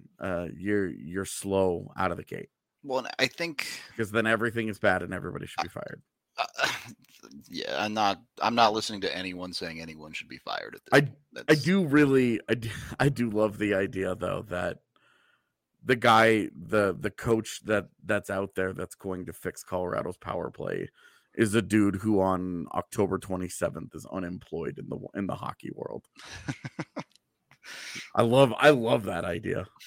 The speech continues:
Speaker 2: It, I, well, I think this, your, your last point goes beyond the power play, too. They need to execute at five on five significantly better as well. It, it
Speaker 1: Yeah.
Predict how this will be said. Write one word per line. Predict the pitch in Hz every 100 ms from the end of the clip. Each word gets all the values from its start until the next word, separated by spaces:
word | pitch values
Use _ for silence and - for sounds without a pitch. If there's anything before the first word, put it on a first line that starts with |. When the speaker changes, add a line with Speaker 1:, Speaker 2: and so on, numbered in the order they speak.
| - _ _ _ _ _ _ - -
Speaker 2:
It, | 160 131 - _ - - -
I, | - 208 190
well, | 208
I | 208
think | 240 196
this, | - 190 - - - _ _
your, | 135 131 147 135 107
your | 131 123
last | 123 131 135 -
point | 123 117 85
goes | 98 98 85 - _
beyond | 90 90 98 85
the | -
power | - 87 71
play, | - 76
too. | - 78 64
They | 104
need | 131 113
to | 104
execute | 95 - - 92
at | 80
five | - 80 78
on | 71 64
five | 78 71 -
significantly | - 80 76 71 69 65 69
better | 69 69 67
as | 71
well. | - 85 78 -
It, | _ _ _ - - _ _ - -
it |
Speaker 1:
Yeah. | 160